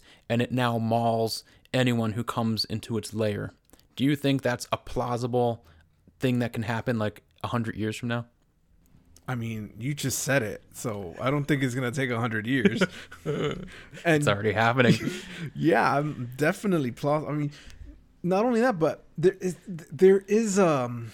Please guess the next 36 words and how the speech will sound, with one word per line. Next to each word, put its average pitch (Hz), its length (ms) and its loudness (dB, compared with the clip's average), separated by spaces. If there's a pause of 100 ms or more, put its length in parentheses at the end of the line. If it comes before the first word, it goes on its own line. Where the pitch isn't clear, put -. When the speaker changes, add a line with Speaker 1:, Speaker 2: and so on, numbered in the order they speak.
(220)
Speaker 2:
I 156 120 4
wouldn't 220 320 4
call 170 240 2
this, 151 280 -2
uh, 87 400 -4
kind 131 220 -4
of 113 100 -8
a 104 40 -8
folklore, 120 1000 -4 (540)
but 110 260 2 (220)
yet, 131 520 0 (360)
but 147 160 2
it's, 147 320 -4
I 151 80 -2
think - 380 -4
it's 247 180 -4
veering 160 580 0
towards 139 560 -2
this. 104 240 -10 (400)
I 143 100 0
saw 160 300 2
it 156 40 2
on 143 140 0
Twitter 135 580 0
a, 117 140 -4
a 101 80 -4
while 120 260 -2
ago 117 220 -8
where 117 360 -8 (580)
they 151 240 -6
had 151 240 -2
released, 151 500 0
I 139 60 -8
forget 143 420 -4
which 143 280 -6
state - 440 -4